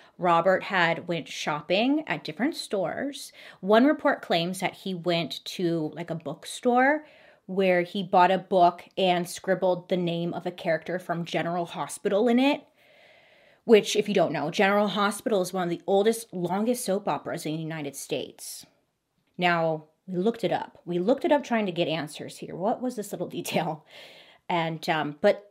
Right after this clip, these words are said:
you know, there's really, there's really no information as to why this name was scribbled. There are multiple sources saying that he went into a bookstore and bought a book,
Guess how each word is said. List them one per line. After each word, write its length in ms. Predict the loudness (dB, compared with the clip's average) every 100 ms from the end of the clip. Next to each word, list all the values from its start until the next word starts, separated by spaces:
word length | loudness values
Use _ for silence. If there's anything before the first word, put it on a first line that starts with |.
| -2
you 180 | 4 6
know, 280 | 8 6 6
there's 300 | 4 2 0
really, 460 | 0 0 0 -4 -10 -20 -20 _ _ _ _ -20 _
there's 320 | 2 6 6 6
really 220 | 6 8
no 140 | 8
information 500 | 6 6 4 4 4
as 100 | 2
to 80 | 2
why 260 | -2 -2 -2
this 200 | -4 -6
name 180 | -6 -6
was 140 | -8
scribbled. 640 | -12 -14 -12 -14 -16 -20 -20 _ 2
There 100 | 6
are 60 |
multiple 400 | 8 6 6 4
sources 520 | 4 2 0 0 -2
saying 200 | -2 -2
that 140 | -2 -4
he 100 | -4
went 160 | -4
into 180 | -4 -4
a 60 | -4
bookstore 500 | -4 -8 -2 2 2
and 220 | 0 -2
bought 340 | 0 0 -4 -16 -20 -20 -20 _
a 140 | -4 -2
book, 460 | -2 -4 -4 -10